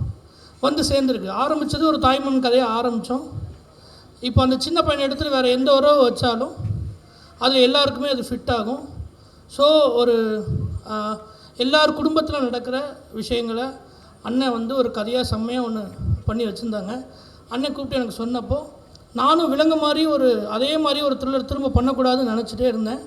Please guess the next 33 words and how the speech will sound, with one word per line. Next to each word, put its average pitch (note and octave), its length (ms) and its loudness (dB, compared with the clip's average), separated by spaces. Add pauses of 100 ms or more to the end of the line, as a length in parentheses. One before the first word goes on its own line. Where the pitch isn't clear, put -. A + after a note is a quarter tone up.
(500)
அப்போ E4 280 4
இப்படி E4+ 240 4
ஒரு D#4 160 6
கதையை C#4 300 0
கேட்டப்போ A3 340 -4
அது C#4+ 140 4
எனக்கு A3 200 -2
ஒரு G#3+ 100 -4
பயங்கர A3+ 360 -4
சர்ப்ரைஸா A3+ 380 -4
இருந்தது. A3+ 440 -6 (340)
ரொம்ப C4+ 220 2
கனெக்டடா C4 500 0
இருந்தது. A#3+ 460 -4 (840)
எனக்கு C#4 220 0
ரொம்ப C#4+ 180 0
சேலஞ்சிங்காகவும் C4+ 720 0
இருந்தது. C4 320 -6
So A#3 140 -2
அதை G#3+ 160 -2
சூஸ் - 320 -8
பண்ணி C4 480 -2
அதை G#3+ 220 -2
அதுக்கப்புறம் G#3+ 560 -4 (720)
எழுத B3 300 2
ஆரம்பிச்சோம். A3+ 380 0
அது A#3+ 320 -2
ஒரு, G#3+ 300 -4
அது A3 140 -2
ஒரு G3+ 360 -4 (260)
நல்ல B3 220 0
கதையா A#3 420 0
வந்து A3+ 520 -6